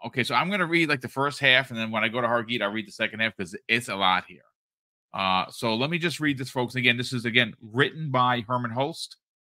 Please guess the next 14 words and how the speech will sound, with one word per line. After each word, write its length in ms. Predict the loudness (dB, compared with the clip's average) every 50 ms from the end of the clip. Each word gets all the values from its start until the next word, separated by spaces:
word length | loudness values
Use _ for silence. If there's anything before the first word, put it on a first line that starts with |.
| _ _ -2
uh, 220 | 0 0 0 -2
who 220 | -2 -2 -2 0 2
is 360 | 4 4 4 2 0 -6 -12
currently 540 | _ -4 -2 -2 -2 -2 -2 -4 -4 -4 -2
the 200 | -2 -2 -4 -4
head 340 | -2 0 2 2 2 -2 -6 -10
of 160 | -10 -12 -12 _
PlayStation 760 | _ -2 0 0 -2 -2 _ -2 -2 -2 -2 -6 -8 -8 -8
Studios. 720 | -8 -8 -4 -2 -2 0 0 0 -2 -4 -10 _ -14 -14 -14 _ _ _ _ _ _ _ _ _ _ _ _
He 140 | -8 -6
says 280 | -2 2 2 2 2 2
this, 200 | 2 0 0 0
folks. 520 | -4 -8 -8 -8 -10 _ -10 -10 -10 -10 -12 _ _ _ _ _ _ _ _ _ _ _
"Today, 560 | -8 2 6 8 10 10 8 8 4 0 -8